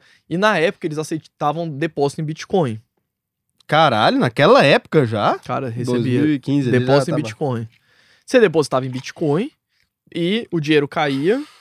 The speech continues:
Speaker 1: em dólar, né? Eles faziam conversão e depositavam. Era mais fácil, mais prático e mais barato fazer a remessa assim.
Speaker 2: Ainda é.
Speaker 1: Porque, é, mais ou menos, tipo, pra, pra, igual a gente tava conversando, pra dólar, ainda, tipo, tem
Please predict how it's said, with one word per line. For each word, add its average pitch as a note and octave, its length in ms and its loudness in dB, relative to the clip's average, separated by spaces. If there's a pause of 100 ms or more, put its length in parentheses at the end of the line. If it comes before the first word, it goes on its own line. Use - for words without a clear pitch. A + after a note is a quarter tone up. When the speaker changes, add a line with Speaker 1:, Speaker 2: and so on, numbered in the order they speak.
(280)
Speaker 1:
em D#3 140 -8
dólar, B2+ 360 0
né? B2 180 -6
Eles E3 140 -12
faziam B2+ 220 -6
conversão C#3+ 460 -6
e E3 40 -8
depositavam. D#3+ 680 -4 (320)
Era D3+ 140 0
mais F3+ 300 -4
fácil, D3 640 -4 (460)
mais D3+ 260 -6
prático - 680 -2
e B2 80 -12
mais C#3 220 -6
barato C#3+ 440 -2
fazer D3 200 -4
a C#3+ 40 -4
remessa C#3 340 -8
assim. D#3+ 260 -10
Speaker 2:
Ainda G3 320 -6
é. G3+ 40 -16 (260)
Speaker 1:
Porque, F#3 340 -2 (920)
é, C#4+ 200 4
mais B3+ 200 -2
ou E4+ 60 -4
menos, D#3+ 300 -4
tipo, - 140 -20
pra, F3 240 2
pra, D3 300 -4
igual C#3 160 -4
a D#3 40 -2
gente D3 60 -12
tava D3+ 100 -4
conversando, C3+ 220 -6
pra D#3 140 0
dólar, C#3+ 600 0 (220)
ainda, F3+ 380 -6
tipo, - 220 -14
tem D#3 180 -6